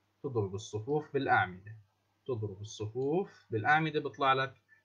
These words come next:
كم عددهن، كم عدد الخلايا، وهذا السؤال يعني عد فما راح يجي يعني. What is the width of the cell which contain the word virgin? طيب، عندي بيسألني عن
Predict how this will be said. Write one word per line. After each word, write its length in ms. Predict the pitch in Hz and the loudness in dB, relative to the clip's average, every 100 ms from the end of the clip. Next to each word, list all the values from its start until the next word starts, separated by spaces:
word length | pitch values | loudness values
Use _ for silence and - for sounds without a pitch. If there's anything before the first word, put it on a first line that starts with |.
| _ | _
كم 180 | 135 113 | 0 2
عددهن، 680 | 113 131 131 131 135 123 - | 4 2 0 -2 -2 -4 -4
كم 140 | 127 | 0
عدد 220 | 110 117 107 | 0 0 -4
الخلايا، 400 | 107 123 131 127 | -4 -2 0 0
وهذا 220 | 127 120 | 0 -6
السؤال 400 | - 107 113 110 | -10 -6 -4 -4
يعني 440 | 104 101 98 - _ _ _ _ - | -6 -8 -14 -18 _ _ _ _ 0
عد 340 | 117 113 107 | 2 2 -4
فما 340 | - 107 110 104 | -4 -2 2 0
راح 240 | 95 - _ - | -2 -12 _ -20
يجي 380 | 85 101 101 - | -12 -10 -10 -12
يعني. 260 | - - _ _ _ _ _ _ _ _ _ _ _ _ _ _ - - | -18 -20 _ _ _ _ _ _ _ _ _ _ _ _ _ _ -16 4
What 140 | 165 175 | 4 6
is 200 | 170 156 | 4 4
the 180 | 123 123 | 6 6
width 440 | 147 147 _ - 139 | 6 2 _ -2 -2
of 80 | - 110 | -2 -2
the 100 | 104 104 | 0 2
cell 320 | 131 127 135 117 | 4 4 4 0
which 240 | 127 - - | -2 -4 -4
contain 580 | 110 110 127 123 123 113 | -2 0 0 0 0 0
the 60 | 104 | -2
word 400 | 113 113 117 110 - - - _ _ _ _ _ _ _ _ _ _ 117 | 0 2 2 0 -6 -14 -20 _ _ _ _ _ _ _ _ _ _ 2
virgin? 480 | 123 107 - - _ _ _ _ _ _ _ _ - | 4 4 0 -18 _ _ _ _ _ _ _ _ -2
طيب، 560 | 120 104 92 90 87 - _ _ _ 135 | 2 2 0 -4 -6 -10 _ _ _ -4
عندي 280 | 147 139 | -4 -2
بيسألني 540 | 127 110 107 135 127 120 | -4 -4 -4 -2 -2 0
عن 500 | 110 120 120 123 | 0 0 -4 -8